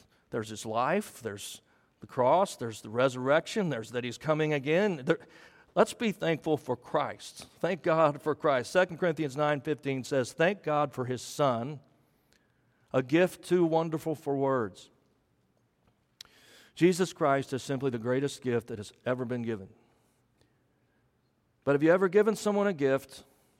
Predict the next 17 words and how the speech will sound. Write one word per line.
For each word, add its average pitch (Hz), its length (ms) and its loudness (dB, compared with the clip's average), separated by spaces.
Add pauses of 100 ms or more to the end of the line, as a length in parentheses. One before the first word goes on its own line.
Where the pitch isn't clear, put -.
(340)
maybe 196 300 4
a 190 80 2
gift 175 260 0
that 135 140 -2
cost 160 340 0
you 175 100 0
a - 20 4
lot, 131 280 2 (160)
more 170 220 2
than 185 120 0
you 175 100 0
usually 156 400 0
spend, 127 420 -6 (600)
only 185 260 6
to 180 80 6
be 160 100 2
disappointed 131 760 -2